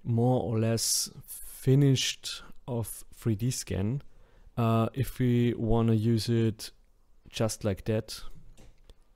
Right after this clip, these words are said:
which is a, a giant, um, poly count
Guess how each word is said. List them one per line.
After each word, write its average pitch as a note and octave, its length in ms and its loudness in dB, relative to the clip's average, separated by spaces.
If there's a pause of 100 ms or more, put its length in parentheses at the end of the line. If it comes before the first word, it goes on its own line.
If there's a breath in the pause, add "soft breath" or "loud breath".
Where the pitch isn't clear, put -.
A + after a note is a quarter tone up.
(580)
which - 160 -10
is G#2+ 160 -4
a, G2 380 0 (160)
a G#2 80 -4 (200)
giant, A2+ 720 0
um, G2 540 -2 (480 loud breath)
poly A2 260 6
count A#2 500 -4